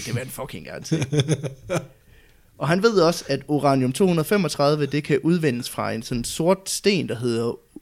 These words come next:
Speaker 1: øh, uraninit.
Speaker 2: Ja.
Speaker 1: Øhm, så det, han simpelthen gør, det er, at han tager sin fars bil og kører op og, op og ned langs med landevejene i Michigan for at prøve at finde nogle af de her sten.
Speaker 2: <laughs>
Speaker 1: Øhm, der altså indeholder en eller anden mængde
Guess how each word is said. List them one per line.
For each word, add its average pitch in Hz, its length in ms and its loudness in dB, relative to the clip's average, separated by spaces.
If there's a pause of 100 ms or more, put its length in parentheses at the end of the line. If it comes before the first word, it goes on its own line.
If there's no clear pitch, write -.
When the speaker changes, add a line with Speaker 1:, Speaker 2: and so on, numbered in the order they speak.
(200)
Speaker 1:
øh, 110 400 0
uraninit. 127 640 -2 (240)
Speaker 2:
Ja. 135 120 0 (500)
Speaker 1:
Øhm, 82 600 2 (1200)
så 175 120 -4
det, 202 100 4
han 190 80 2
simpelthen 180 240 2
gør, 175 80 4
det 170 80 4
er, 165 40 2
at - 20 2
han 156 80 0
tager 165 160 2
sin 123 160 -2
fars 170 280 0
bil 143 220 0
og 135 80 -2
kører 127 160 0
op 143 300 2
og, - 180 -4
op 196 100 6
og 190 60 0
ned 160 140 2
langs 139 300 0
med 123 80 0
landevejene 127 440 2
i - 20 0
Michigan 127 440 -4
for - 120 -4
at 127 60 2
prøve 143 160 4
at 139 60 2
finde 165 280 0
nogle 135 200 -2
af 127 60 -2
de 131 60 -4
her 131 120 -2
sten. 131 380 0 (400)
Speaker 2:
<laughs> - 480 -4
Speaker 1:
Øhm, 135 580 6 (460)
der 147 80 4
altså 135 180 2
indeholder 139 640 4
en 82 140 -4
eller 127 220 -2
anden 127 220 0
mængde 117 280 -2